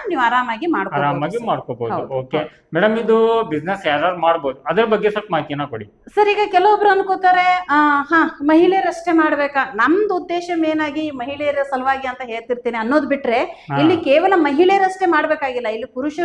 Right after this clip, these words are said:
Speaker 1: ಕೂಡ ಮಾಡ್ಬೋದು, ಮಹಿಳೆಯರು ಕೂಡ ಮಾಡ್ಬೋದು. ಎಷ್ಟೋ ಜನ ಬಂದ್, ಪುರುಷರು ಬಂದ್ ಹೇಳ್ತಾರೆ, "ಮೇಡಮ್, ಆ ಕಂಪ್ನಿಲಿ ಕೆಲಸ ಮಾಡ್ತಾ ಇದ್ದೆ ಮೇಡಮ್, ಇವತ್ತು ಕಂಪ್ನಿಯಿಂದ ತೆಗ್ದಿದ್ದಾರೆ ಮೇಡಮ್, ಆ ಕಂಪ್ನಿಲಿ ಕೆಲಸ ಮಾಡ್ತಿದ್ದೆ, ಕಂಪ್ನಿ ಕ್ಲೋಸ್ ಆಗಿದೆ", ನೂರಾರು ಕಾರಣಗಳನ್ನ ಹೇಳ್ತಾರೆ ಪುರುಷರು. ನಾನ್
Speaker 2: ಓಕೆ.
Speaker 1: ಹೇಳ್ತಿರ್ತೀನಿ, "ಸರ್, ಒಂದು ನಿಮ್ ಉದ್ಯೋಗನ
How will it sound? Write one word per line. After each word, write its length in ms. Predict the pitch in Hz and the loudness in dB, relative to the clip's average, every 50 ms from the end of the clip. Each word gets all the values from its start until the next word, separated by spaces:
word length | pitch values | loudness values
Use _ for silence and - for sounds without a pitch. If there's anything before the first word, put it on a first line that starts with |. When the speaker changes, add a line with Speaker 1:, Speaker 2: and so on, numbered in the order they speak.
| 349 349 | -2 -2
Speaker 1:
ಕೂಡ 120 | 349 330 330 | -2 -2 -2
ಮಾಡ್ಬೋದು, 460 | 311 311 302 302 294 302 294 285 302 294 | 0 0 0 -2 -2 -2 -4 -4 -4 -6
ಮಹಿಳೆಯರು 400 | 262 247 254 262 269 269 269 262 | -8 -8 -4 -2 -2 -2 -2 -2
ಕೂಡ 140 | 262 254 269 269 | -2 -2 -2 -2
ಮಾಡ್ಬೋದು. 380 | 233 220 220 - 214 202 208 220 | -2 -4 -4 -4 -8 -8 -6 -6
ಎಷ್ಟೋ 240 | 254 - - 392 | -6 -4 0 0
ಜನ 240 | 403 453 415 427 415 403 381 | 0 2 2 2 2 2 2
ಬಂದ್, 180 | 381 381 370 | 0 0 -2
ಪುರುಷರು 360 | - 339 339 330 349 339 339 330 | -4 -6 -6 -2 -2 -2 0 0
ಬಂದ್ 160 | 330 311 311 | 0 0 0
ಹೇಳ್ತಾರೆ, 560 | 285 285 294 269 254 240 - - _ _ _ - | 0 0 0 0 -2 -2 -4 -8 _ _ _ 0
"ಮೇಡಮ್, 200 | 294 320 349 349 320 | 2 4 6 6 4
ಆ 40 | 311 | 4
ಕಂಪ್ನಿಲಿ 480 | 320 294 285 294 294 320 330 330 320 | 2 0 0 0 0 -2 -2 -2 0
ಕೆಲಸ 200 | 311 277 285 - 320 | -2 -4 -4 -2 -2
ಮಾಡ್ತಾ 260 | 311 302 294 294 285 | -2 -2 -2 -2 -4
ಇದ್ದೆ 180 | 277 269 277 269 | -4 -4 -4 -6
ಮೇಡಮ್, 220 | 269 262 262 262 | -8 -8 -8 -8
ಇವತ್ತು 220 | 262 262 262 262 - | -6 -6 -6 -4 -4
ಕಂಪ್ನಿಯಿಂದ 380 | 247 240 247 262 269 262 254 254 | -4 -4 -4 -2 -2 -2 -2 -2
ತೆಗ್ದಿದ್ದಾರೆ 460 | 254 262 247 233 233 247 247 247 254 | -2 -2 -4 -4 -2 0 0 0 0
ಮೇಡಮ್, 240 | 254 269 294 311 302 302 | 0 0 0 2 2 2
ಆ 80 | 311 | 2
ಕಂಪ್ನಿಲಿ 380 | 311 311 294 294 - 294 285 - | 2 0 0 0 -2 -4 -4 -4
ಕೆಲಸ 200 | - 262 262 311 277 | -4 -4 -2 0 0
ಮಾಡ್ತಿದ್ದೆ, 360 | 269 262 262 269 247 - 254 | 0 0 -2 -4 -6 -6 -2
ಕಂಪ್ನಿ 320 | - 240 247 - 269 269 | -2 -2 -2 -4 -8 -8
ಕ್ಲೋಸ್ 280 | - 269 247 262 262 262 | -6 -4 -2 0 0 0
ಆಗಿದೆ", 300 | 262 240 247 233 240 233 | -2 -2 -2 -4 -4 -4
ನೂರಾರು 440 | 247 277 311 349 381 427 466 440 - | -2 0 2 4 4 4 2 2 0
ಕಾರಣಗಳನ್ನ 420 | 320 302 311 320 311 302 302 302 294 | 0 0 0 0 0 -2 -2 -2 -2
ಹೇಳ್ತಾರೆ 240 | 269 254 262 254 247 | -4 -6 -6 -6 -6
ಪುರುಷರು. 500 | 254 254 247 247 - 262 233 226 - _ _ _ _ 311 | -6 -6 -8 -6 -6 -8 -10 -10 -12 _ _ _ _ 2
ನಾನ್ 140 | 320 349 | 2 4
Speaker 2:
ಓಕೆ. 100 | 349 330 | 4 4
Speaker 1:
ಹೇಳ್ತಿರ್ತೀನಿ, 540 | 339 339 339 330 311 - 320 311 311 302 - - - _ - | 4 2 2 0 0 0 0 -2 -2 -2 -6 -12 -18 _ -2
"ಸರ್, 140 | 392 440 440 | 2 2 2
ಒಂದು 720 | 370 302 294 311 339 381 453 453 453 415 - - - - | 2 2 2 2 4 4 2 2 2 2 0 0 -2 -2
ನಿಮ್ 220 | 262 370 427 415 381 | 0 2 4 4 2
ಉದ್ಯೋಗನ 440 | 349 392 392 381 381 381 370 370 | 2 2 2 2 2 2 0 0